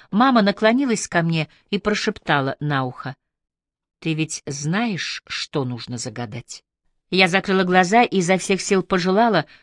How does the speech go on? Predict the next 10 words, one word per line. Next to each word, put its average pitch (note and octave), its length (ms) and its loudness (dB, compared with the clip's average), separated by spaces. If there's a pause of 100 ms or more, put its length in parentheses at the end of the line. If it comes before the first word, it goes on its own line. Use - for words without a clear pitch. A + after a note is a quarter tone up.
чтобы G#3 420 4
у G3+ 140 2
Кейт C#4 480 -2
была F#3+ 320 2
ремиссия, G#3+ 680 0 (240)
хотя F#3+ 480 0
собиралась F#3 560 2
попросить E3 640 -2
си - 240 -2
ди-плеер. D3+ 640 -4